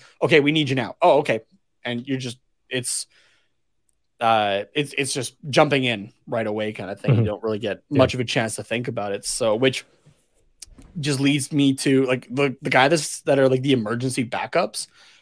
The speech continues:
Speaker 1: who are not the
Speaker 2: Oh, yeah.
Speaker 1: N H L caliber <laughs> guys whatsoever as well, right?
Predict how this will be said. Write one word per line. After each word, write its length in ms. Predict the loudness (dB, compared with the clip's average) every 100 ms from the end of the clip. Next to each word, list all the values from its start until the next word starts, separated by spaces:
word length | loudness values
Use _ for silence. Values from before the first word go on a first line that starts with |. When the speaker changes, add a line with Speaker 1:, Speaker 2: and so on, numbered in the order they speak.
| _
Speaker 1:
who 160 | 4 8
are 400 | 8 8 4 0
not 420 | -2 4 4 4
the 60 | 4
Speaker 2:
Oh, 140 | 6 6
yeah. 220 | 6 4
Speaker 1:
N 100 | 4
H 240 | 4 4
L 160 | 6 6
caliber 560 | 6 4 4 2 0 -4
<laughs> 140 | 2
guys 280 | 2 2 0
whatsoever 580 | -2 -2 -2 -2 -2 -6
as 160 | -4
well, 260 | 4 6 6
right? 320 | 0 -2 -4